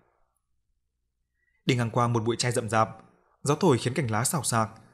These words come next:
những cái thân cây xây sát vào nhau, tạo ra một âm thanh tựa như là tiếng ai đó đang cơ đồ vật qua lại. Ở cái nơi vắng vẻ giữa trưa trời đứng bóng thế này, tôi cũng cảm thấy giận hết tóc gáy. Chợt, một giọng nói của ai đó khẽ vang lên sau lưng tôi.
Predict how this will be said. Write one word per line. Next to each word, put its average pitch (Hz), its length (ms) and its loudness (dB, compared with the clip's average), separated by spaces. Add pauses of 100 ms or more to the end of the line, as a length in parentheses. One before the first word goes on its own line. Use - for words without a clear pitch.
(380)
những 147 120 0
cái 131 120 2
thân 120 120 -2
cây 117 260 0
xây 123 200 2
sát - 160 0
vào 117 120 -2
nhau, 113 380 -2 (440)
tạo 123 180 4
ra 120 160 0
một 110 120 -6
âm 117 120 -4
thanh 120 340 -4
tựa 143 140 4
như 127 160 0
là 123 100 2
tiếng 113 200 -2
ai 131 120 -2
đó 110 400 0
đang 139 180 0
cơ 135 80 2
đồ 117 160 2
vật 113 180 -2
qua 120 120 2
lại. 113 280 -2 (960)
Ở 143 120 4
cái 117 100 0
nơi 127 120 4
vắng 120 200 -2
vẻ 120 380 0
giữa 127 220 -2
trưa 131 140 2
trời 117 220 2
đứng 110 180 -2
bóng 110 160 2
thế 156 80 -2
này, 117 220 2 (440)
tôi 131 100 2
cũng 143 160 -4
cảm 135 180 -2
thấy 120 340 -2
giận 147 180 2
hết 156 100 2
tóc 139 140 0
gáy. 123 240 2 (1500)
Chợt, 120 220 2 (460)
một 165 100 4
giọng 139 160 0
nói 117 240 0
của 135 80 0
ai 117 120 0
đó 113 400 -2
khẽ 139 200 -4
vang 123 200 0
lên 123 160 2
sau 123 120 0
lưng 117 140 -2
tôi. 117 200 4